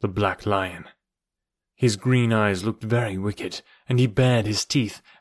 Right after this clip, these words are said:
and lashed his bay-black sides with his angry tail. Then he roared,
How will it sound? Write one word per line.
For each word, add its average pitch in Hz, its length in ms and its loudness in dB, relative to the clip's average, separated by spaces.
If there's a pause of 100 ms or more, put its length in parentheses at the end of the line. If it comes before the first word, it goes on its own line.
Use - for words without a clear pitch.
and 120 200 4
lashed 120 340 0
his 107 160 -2
bay-black 113 580 2
sides 98 460 0
with 98 140 -6
his 104 200 -6
angry 104 300 -4
tail. 95 480 -8 (520)
Then 104 380 2 (260)
he 110 160 -4
roared, 95 640 4